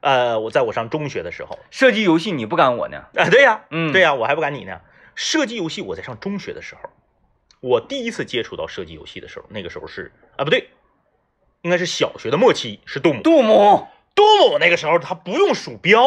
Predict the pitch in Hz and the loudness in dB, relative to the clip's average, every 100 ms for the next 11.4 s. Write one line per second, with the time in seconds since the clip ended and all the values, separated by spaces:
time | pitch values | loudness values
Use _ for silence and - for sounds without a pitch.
0 | 339 381 - - 247 240 151 - 339 - | 6 6 4 4 4 4 2 -2 -4 -4
1 | 262 294 415 254 - 127 - _ _ - | -10 2 2 2 0 -2 -2 _ _ -4
2 | 381 349 - 427 247 151 170 170 262 311 | 0 2 4 4 2 0 -4 -4 0 0
3 | 311 311 147 285 - 123 101 233 285 - | 0 -4 -8 -8 -10 -10 -2 0 0 0
4 | 151 180 139 113 98 143 - 370 269 220 | 0 -2 -6 -10 -6 -2 4 6 6 4
5 | 359 185 - - 143 240 - 135 214 113 | 4 4 -2 -10 2 2 4 2 2 2
6 | 127 254 202 202 202 165 - 320 294 170 | 2 4 6 6 4 0 -2 -2 -2 -2
7 | 127 208 135 143 - - 254 220 254 185 | 2 2 4 2 0 2 4 6 4 2
8 | 185 180 143 196 147 160 240 285 277 262 | -2 0 2 2 0 2 4 6 4 2
9 | - _ - 262 262 143 156 262 247 175 | -4 _ 2 4 4 0 -2 2 4 4
10 | - 170 247 247 - 139 139 156 160 233 | 2 2 4 0 0 0 0 0 2 6
11 | 311 294 143 | 6 6 2